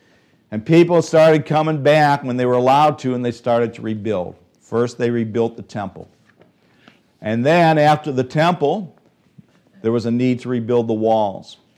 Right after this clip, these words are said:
And that's where we <clears throat> hear, come in here in the story in Nehemiah.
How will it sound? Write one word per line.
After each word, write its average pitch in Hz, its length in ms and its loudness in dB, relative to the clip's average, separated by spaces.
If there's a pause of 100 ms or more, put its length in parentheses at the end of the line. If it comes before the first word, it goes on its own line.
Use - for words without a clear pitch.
(320)
And 98 120 -8
that's 127 240 0
where 123 140 2
we 110 260 2 (680)
<clears throat> 127 400 -2 (120)
hear, 117 240 0
come 120 240 -2
in 117 140 0
here 117 220 -2
in 113 100 0
the 98 60 -4
story 120 560 0
in 101 140 -4
Nehemiah. 123 760 -4